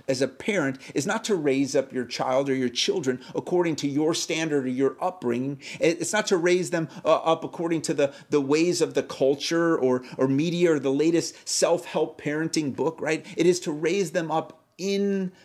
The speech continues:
the Lord, which means that we start with ourselves walking closely to Jesus and pointing our children to him along the way. Ki-, kids, to obey, ultimately, it means that you listen,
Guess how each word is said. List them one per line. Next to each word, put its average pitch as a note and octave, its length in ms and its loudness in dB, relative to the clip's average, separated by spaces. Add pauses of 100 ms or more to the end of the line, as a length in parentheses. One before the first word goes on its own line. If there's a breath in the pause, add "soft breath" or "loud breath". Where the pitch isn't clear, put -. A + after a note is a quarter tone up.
(140 soft breath)
the D3+ 80 2
Lord, D#3 500 0
which C3+ 180 -2
means E3 220 0
that C#3+ 140 0
we C#3+ 80 -2
start D#3+ 580 -2 (240 loud breath)
with C#3+ 140 0
ourselves C3+ 640 0 (180 loud breath)
walking D3+ 580 0
closely C3 640 -4 (200 soft breath)
to C3 100 -4
Jesus A#2+ 560 -4 (220 loud breath)
and A#2 160 -6
pointing C#3 420 -4
our A#2+ 120 -2
children A2+ 600 -8 (220 soft breath)
to C3+ 180 0
him A2+ 180 -4
along A2 360 -6
the G#2 80 -4
way. A#2 340 -8 (960)
Ki-, F3 220 -2
kids, E3+ 320 -2
to C#3+ 180 2
obey, C3+ 460 0 (500)
ultimately, D3+ 580 -2
it C#3 120 0
means D3 260 -4
that C3 200 0
you A#2+ 220 -6 (200)
listen, D#3+ 540 -2